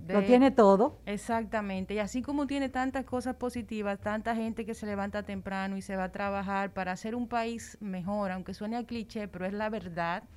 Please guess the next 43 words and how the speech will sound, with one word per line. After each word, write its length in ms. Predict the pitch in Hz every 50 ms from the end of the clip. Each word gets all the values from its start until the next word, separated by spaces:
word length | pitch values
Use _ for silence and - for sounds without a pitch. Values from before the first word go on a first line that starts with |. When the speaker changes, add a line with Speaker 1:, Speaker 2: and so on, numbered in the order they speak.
| - - - - - _ -
Speaker 2:
con 240 | - 226 233 233 220
todo 280 | 226 247 269 294 302 311
en 100 | 294 262
contra, 500 | - - 262 269 269 247 - 226 214 190
pero 140 | 208 196 196
se 140 | - 220
levanta 560 | 202 196 196 196 220 240 269 269 254 269 269 254
todos 260 | 262 - 269 269 269
los 140 | 269 277 233
días 240 | 233 254 262 254 -
temprano 720 | - 214 202 190 185 - 226 247 254 247 226 226 226 226 - - - - - - - - _ _ - -
en 140 | - 214 208
contracorriente 840 | 226 233 233 220 214 214 208 214 208 208 220 247 262 269 233 233 220
para 180 | 196 208 196
hacer 160 | 202 - 226 226
lo 140 | 240 247
que 80 | 240 254
le 140 | 240 233 233
corresponde 600 | - 240 208 220 208 - - 214 220 208 202 196
de 100 | 185 190
forma 360 | - 208 208 208 220 226 220
honrada. 500 | 214 196 - 190 196 190 175 160 151 165 - - - - - - - - - - - - -
También 320 | - 220 233 233 240 247
uno 160 | 269 285 285
ve 140 | 269 277 269
casos 300 | 269 277 277 247 254 254 -
como 240 | 254 247 233 233
lo 160 | 233 226 226 -
que 100 | 214 202
vimos 300 | 208 214 220 226 240 240
anoche, 480 | 226 226 226 226 220 208 - 226 208
que 200 | - 226 220 226
mucha 380 | 214 220 247 277 262 269 311 294
gente 220 | 294 277 269 294
lo 120 | 285 285 285
disfruta 600 | 277 277 - - 285 302 302 269 226 262 247 226
porque 480 | 247 240 226 - 226 226 226 226 226
hay 260 | 208 240 269 269 262 285
un, 220 | 277 277 285 277 -
un 140 | 254 262
elemento 480 | 269 262 262 254 262 262 262 247 262 240
de 80 | 233 233
morbo, 560 | 226 240 277 294 277 220 214 190 196 190